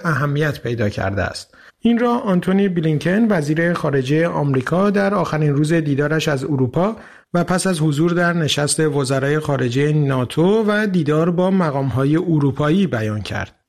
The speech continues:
او روز پنجشنبه در دیدار با همتای بلژیکیش گفت روابط با ناتو و اتحادیهٔ اروپا برای غلبه بر چالش‌ها حیاتی است.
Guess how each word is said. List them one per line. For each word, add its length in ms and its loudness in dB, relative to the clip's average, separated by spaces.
او 220 2
روز 260 2
پنجشنبه 840 0
در 240 2
دیدار 400 0
با 160 0
همتای 540 0
بلژیکیش 720 0
گفت 280 -2
روابط 540 0
با 160 2
ناتو 500 2
و 240 0
اتحادیهٔ 720 0
اروپا 600 2
برای 400 2
غلبه 540 0
بر 220 0
چالش‌ها 760 0
حیاتی 460 -2
است. 240 -10